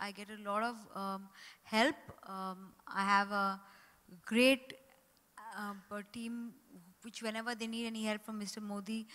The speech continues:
Mister Modi provides it to us. And you're talking about, I mean, Mukesh Ambani, who I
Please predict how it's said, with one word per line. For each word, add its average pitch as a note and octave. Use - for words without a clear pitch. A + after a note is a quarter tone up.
Mister G3+
Modi G3
provides G3
it G#3+
to G#3
us. A3
And A3
you're B3
talking E4
about, D#4
I A3+
mean, C4+
Mukesh C4+
Ambani, A#3+
who B3+
I G#3+